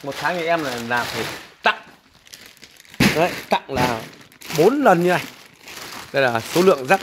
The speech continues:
à, lưu xích, rác, rác xịn luôn nhá. Dùng lâu nó không bị, ờ, nó không bị, bị, bị, bị trượt cá, cũng như là, là khi mà nó, chúng ta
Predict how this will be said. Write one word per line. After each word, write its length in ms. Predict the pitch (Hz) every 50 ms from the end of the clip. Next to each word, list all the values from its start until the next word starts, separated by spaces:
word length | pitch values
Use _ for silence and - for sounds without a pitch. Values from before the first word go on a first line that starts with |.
| - -
à, 380 | 147 143 139 139 139 135 131
lưu 140 | 131 147 151
xích, 200 | 135 - 269 262 - - - - - - - - - _ _ _ _ _ _
rác, 160 | - 160 151
rác 140 | 160 175 -
xịn 160 | - 202 185
luôn 100 | 160 175
nhá. 140 | 190 208 196 - - - - - - - - - - -
Dùng 200 | 139 131 131 139
lâu 180 | 160 165 165
nó 80 | 165 165
không 180 | 139 160 151 143
bị, 80 | 143 - - - - - - - - - - - -
ờ, 220 | 123 120 120 117
nó 100 | 120 139
không 180 | 147 - 156 147
bị, 120 | 139 -
bị, 140 | 123 131 127
bị, 160 | 127 127 120
bị 260 | 123 131 - - - - - _ -
trượt 140 | 151 143 -
cá, 240 | 147 139 165 202 262 - -
cũng 100 | - 190
như 60 | 185 170
là, 220 | 143 127 117 113 - _ _ _ _ _ _ _ _ -
là 240 | 123 120 120 120 120
khi 180 | - - 165
mà 200 | 139 135 127 120
nó, 140 | 123 123 139 - _ _ _ _ _ _ _ _ _ _ _ _ _ - - _ - - - - -
chúng 140 | - 151 135
ta 200 | 160 151 147